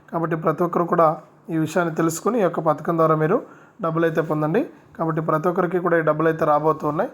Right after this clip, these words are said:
ఈ విధంగా మీకు డబ్బులు అయితే వస్తాయన్నమాట. ప్రతి రైతు కూడా ఈ విషయాన్ని గుర్తుంచుకుని ఈ యొక్క పథకాల ద్వారా మీరు లబ్ధి అయితే పొందొచ్చు. కాబట్టి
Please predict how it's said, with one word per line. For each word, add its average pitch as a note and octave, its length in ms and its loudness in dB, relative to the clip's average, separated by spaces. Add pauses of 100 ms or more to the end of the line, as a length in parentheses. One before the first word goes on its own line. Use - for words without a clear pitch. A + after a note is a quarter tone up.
(320)
ఈ F3 80 -2
విధంగా F3+ 300 0
మీకు D#3+ 180 0
డబ్బులు D3+ 260 2
అయితే D#3 180 0
వస్తాయన్నమాట. D3 560 -2
ప్రతి D#3+ 280 -2
రైతు D#3+ 200 0
కూడా D#3+ 160 0
ఈ D3+ 40 0
విషయాన్ని D3+ 340 -4
గుర్తుంచుకుని E3 580 -4 (460)
ఈ - 40 -8
యొక్క D#3+ 160 -6
పథకాల D#3+ 460 0
ద్వారా E3 180 4
మీరు D#3+ 260 0 (380)
లబ్ధి D#3+ 240 -2
అయితే E3+ 160 0
పొందొచ్చు. D#3 460 -2
కాబట్టి D#3+ 560 -2